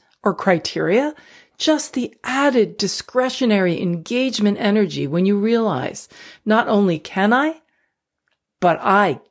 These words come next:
get to." <laughs> In French, they call shifting déplacement. I feel it's only apropos that I mention it here, as I'm spending a great deal of my life in the Eastern Townships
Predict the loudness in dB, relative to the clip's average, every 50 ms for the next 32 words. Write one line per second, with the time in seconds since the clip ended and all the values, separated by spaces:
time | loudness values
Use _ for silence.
0 | _ _ _ -4 -2 -2 -2 -4 -10 -10 -10 -8 -8 -10 -10 -14 -18 _ -20 _
1 | _ _ _ _ _ _ _ _ _ _ _ _ -20 -16 -10 -10 -8 -6 -6 -8
2 | -8 _ _ -10 -10 -10 _ _ _ _ _ _ _ _ _ _ _ _ _ -20
3 | -20 -20 -18 -20 -20 -20 -20 -20 -20 -20 _ _ _ _ _ _ _ -20 _ _
4 | _ _ _ _ _ _ _ _ _ _ _ _ _ _ _ 0 2 2 2 2
5 | 2 2 2 2 0 -4 -8 -12 -14 _ _ _ _ _ _ -2 0 0 0 2
6 | 2 2 2 2 0 -4 -10 _ _ _ _ _ _ _ -12 -8 -4 -2 -2 -2
7 | -2 0 -2 0 0 0 -4 -6 -10 _ _ _ _ _ _ _ -8 0 2 2
8 | 2 2 0 -2 -2 -2 -2 -4 -2 -2 -2 -2 -6 _ _ _ _ _ _ _
9 | _ _ _ _ _ _ _ _ _ _ _ _ _ _ -2 -2 0 0 0 0
10 | 0 0 -2 -2 -2 0 0 -2 -2 -2 -2 -2 -2 -2 -4 -2 0 2 2 2
11 | 2 2 0 0 0 0 -2 -2 -2 -4 -4 -6 -6 -4 -2 0 0 0 2 2
12 | 0 0 0 -2 -4 -6 -4 -2 -2 -2 -2 -2 -2 -2 0 0 0 0 -2 -2
13 | 0 2 2 2 2 2 2 0 0 2 2 2 0 0 -2 -4 -4 -2 -4 -4
14 | -4 -6 -6 -2 -2 -2 -2 -2 -4 -8 -10 -10 -12 -14